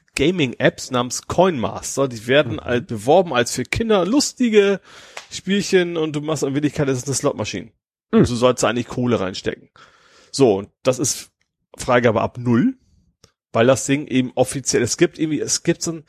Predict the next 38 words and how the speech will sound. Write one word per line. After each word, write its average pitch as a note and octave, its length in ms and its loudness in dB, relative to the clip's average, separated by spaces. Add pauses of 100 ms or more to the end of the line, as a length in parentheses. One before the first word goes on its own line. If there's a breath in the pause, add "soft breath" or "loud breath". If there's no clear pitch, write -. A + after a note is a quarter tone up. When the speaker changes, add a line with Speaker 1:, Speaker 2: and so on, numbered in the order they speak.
(240 loud breath)
Speaker 1:
du C3 80 -10
kannst E3+ 240 2
eben D3+ 120 -2
nichts C#3+ 160 -2
gewinnen, D3 420 2 (140)
eigentlich, E3+ 560 0
also B2+ 180 -2
nur C#3 120 2
so B2 260 0 (420)
in-game, D3+ 680 2
keine C#3 280 2
Ahnung, A#2+ 120 2
eine A2+ 120 -4
Kuh - 260 -10
Speaker 2:
Mhm. B2 60 4
Speaker 1:
oder F3+ 180 6
sowas, F#3 320 -2 (540 loud breath)
ähm, C#3+ 420 4
sollst, C3+ 280 0
musst C#3+ 200 -4
aber D3 140 2
richtiges D3+ 320 -2
Geld F3 180 2
bezahlen. F#2+ 560 -2 (520)
Und A#2+ 120 -10
das B2+ 100 0
ist C#3 140 -4
irgendwie C3+ 320 -2 (640 loud breath)
Glücksspielsimulation C3+ 1400 0
nennt G2+ 140 0
sich G2+ 120 -6
das. F#2 240 -4
Und G2+ 140 -8
das A2+ 200 -6
gibt's - 280 -2
halt C3 140 2
eine B2 120 -2
Mark-, B2+ 400 0